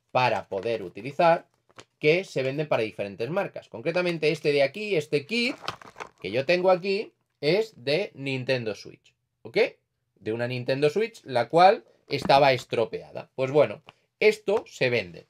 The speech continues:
Y como se vende de manera no oficial, a partir de ahora se venderá de manera oficial en la Apple Store. El set de herramientas y luego tendréis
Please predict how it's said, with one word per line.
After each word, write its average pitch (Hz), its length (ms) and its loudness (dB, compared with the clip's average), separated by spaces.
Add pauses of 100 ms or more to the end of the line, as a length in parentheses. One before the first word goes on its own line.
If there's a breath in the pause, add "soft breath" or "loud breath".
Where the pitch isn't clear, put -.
Y 165 120 -10
como 165 260 0
se 175 120 0
vende 190 280 0
de 139 80 -2
manera 143 320 0
no 147 220 0
oficial, 233 440 -2
a - 140 -6
partir 147 280 -6
de 165 100 2
ahora 185 200 4
se 180 120 -6
venderá 151 320 2
de 175 100 2
manera 151 260 -2
oficial 170 280 0
en 185 80 0
la 143 80 4
Apple 117 240 -2
Store. 92 280 -10 (320 soft breath)
El 123 180 -2
set 123 300 0
de 110 80 -2
herramientas 226 680 -2 (520)
y 143 120 -2
luego 220 500 6 (140)
tendréis 151 720 0